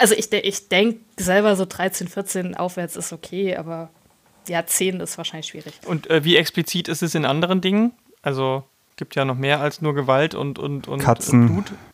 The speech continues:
Speaker 2: Genau, wie explizit sind
Speaker 1: <laughs>
Speaker 2: Katzen drin
Speaker 1: Katzen,
Speaker 2: vor?
Speaker 1: Katzen tatsächlich, es gibt, äh, es kommt mal eine Handy-Katzen-App vor, wo die gesammelt wurden. Die ist tatsächlich storyrelevant <laughs> für den Moment.
Speaker 2: <laughs> Sehr gut.
Speaker 1: Und,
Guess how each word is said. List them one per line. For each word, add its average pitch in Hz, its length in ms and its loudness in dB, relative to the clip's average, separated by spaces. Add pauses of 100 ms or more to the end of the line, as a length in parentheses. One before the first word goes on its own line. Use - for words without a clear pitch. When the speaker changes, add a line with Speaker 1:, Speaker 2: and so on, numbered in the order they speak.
Speaker 2:
Genau, 160 400 0
wie 180 100 4
explizit 180 560 4
sind - 280 4
Speaker 1:
<laughs> - 80 -2
Speaker 2:
Katzen 196 500 2 (720)
drin - 180 -2
Speaker 1:
Katzen, 320 420 4
Speaker 2:
vor? - 40 -14 (360)
Speaker 1:
Katzen 262 440 0
tatsächlich, 269 360 0
es 240 160 0
gibt, 254 320 -4
äh, 233 480 0
es 240 140 -4
kommt 247 160 0
mal 226 80 2
eine 220 160 4
Handy-Katzen-App 226 840 -2
vor, 196 300 -6
wo 202 60 -6
die 196 100 -6
gesammelt 196 360 0
wurden. 185 120 -6
Die 180 60 -6
ist 196 140 -4
tatsächlich 208 340 -2
storyrelevant 185 640 -2
<laughs> - 260 -6
für 302 80 4
den 359 400 6
Moment. - 460 2 (260)
Speaker 2:
<laughs> - 220 2 (680)
Sehr 370 200 6
gut. - 320 -6
Speaker 1:
Und, 262 440 6